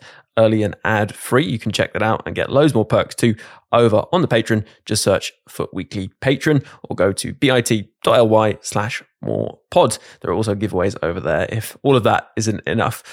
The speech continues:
But yeah, thank you very much to Japes and to Richard. Japes, uh, where can people find more Japes?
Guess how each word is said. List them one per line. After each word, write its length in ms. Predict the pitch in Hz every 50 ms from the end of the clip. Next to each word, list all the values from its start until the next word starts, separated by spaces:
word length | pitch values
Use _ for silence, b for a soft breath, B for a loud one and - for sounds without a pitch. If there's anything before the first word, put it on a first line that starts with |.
| B B B _
But 120 | - -
yeah, 320 | 160 160 170 170 135 110 107
thank 200 | - 151 151 147
you 60 | 151
very 140 | 143 139 135
much 320 | 131 107 73 - - -
to 200 | - 143 143 123
Japes 380 | 98 - 113 107 - - - - - _ -
and 240 | 104 104 107 107 104
to 120 | - 107
Richard. 460 | 113 113 131 135 - - 117 107 - b b b b b b _ -
Japes, 480 | - 143 143 123 - - - - - -
uh, 280 | - 120 113 117 110 98 - 82
where 120 | 139 139 135
can 80 | 135
people 200 | 135 135 113 120
find 240 | 117 - 127 123 123
more 140 | 117 117 117
Japes? 400 | 113 123 127 - - - -